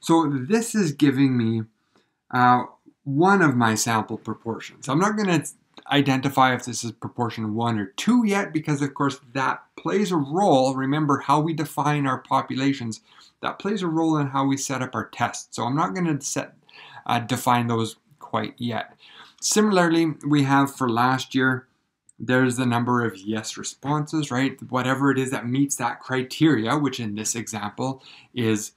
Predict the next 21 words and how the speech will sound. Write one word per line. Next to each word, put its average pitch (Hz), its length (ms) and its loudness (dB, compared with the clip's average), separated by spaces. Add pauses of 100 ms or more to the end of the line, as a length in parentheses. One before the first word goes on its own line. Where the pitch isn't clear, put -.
(160)
an 117 100 -6
occupied 101 680 -6 (100)
room, 147 560 2 (520)
out 170 360 4
of 127 420 -2 (460)
one 123 260 -2
thousand 117 460 -4
six - 220 -14
hundred 113 220 -4
and 139 100 -4
fifty. 165 280 -2
So 147 320 0 (920)
again, 135 360 2
we 113 100 -2
can 113 160 -4
see 123 380 0
out 135 180 2
of - 300 -4
some 110 520 -4
total 120 360 -2
amount, 170 420 -2